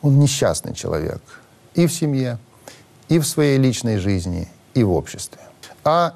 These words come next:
излюбленное для всех и многолюбезное, как писал Иоанн Лествичник, чревоугодие, сколько из нас страдают этой страстью, которая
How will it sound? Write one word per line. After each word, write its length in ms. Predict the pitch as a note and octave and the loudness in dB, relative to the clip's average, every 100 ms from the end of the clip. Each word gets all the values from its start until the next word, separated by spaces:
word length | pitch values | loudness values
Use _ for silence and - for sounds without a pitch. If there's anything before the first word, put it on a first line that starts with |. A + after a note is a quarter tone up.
| - | 0
излюбленное 960 | D3+ A#2 E3 G#3 E3 D3+ C3 A#2+ G#2 G2 | 0 2 4 4 2 2 2 2 0 -2
для 240 | G#2 A2+ | 0 0
всех 580 | - - C#3 D#3 - - _ _ _ - | 0 0 2 2 -2 -16 _ _ _ 0
и 260 | C#3 B2+ - | 2 2 2
многолюбезное, 1160 | C3 D3 C#3+ C3+ C3 G#2 A#2+ A#2+ A#2 C3+ C3+ | 4 4 4 2 2 2 2 2 0 0 0
как 260 | C3 C3 A#2 | -2 -4 -2
писал 400 | B2 - B2+ B2 | -6 0 0 2
Иоанн 140 | A#2+ | 0
Лествичник, 720 | A#2 B2 A2+ - A2 - G#2 - | 0 0 0 -4 -8 -6 -10 -4
чревоугодие, 1040 | - A2+ G#2+ F#2 E2+ D#2+ D#2+ D#2+ A2 C3+ C3+ _ _ _ _ - - - | 0 4 4 2 0 -2 -2 0 0 0 -6 _ _ _ _ -20 -18 -8
сколько 760 | - - F#3 G3 F3+ D3+ C3+ - | -4 2 4 2 0 0 0 -4
из 260 | B2+ A2 F#2+ | -2 -2 0
нас 480 | A#2+ E3 E3 - - _ _ _ _ | 2 2 0 -4 -16 _ _ _ _
страдают 880 | - - B2 G#2+ A#2 C#3 C#3+ A#2+ - _ | -6 0 0 2 2 2 2 0 -6 _
этой 320 | - G2+ G#2 F#2+ | -6 -6 -4 -8
страстью, 680 | - F2+ E2+ E2+ - - _ | -4 -2 -2 -4 -12 -18 _
которая 500 | G#2+ D3 C#3+ C#3+ | -2 2 2 2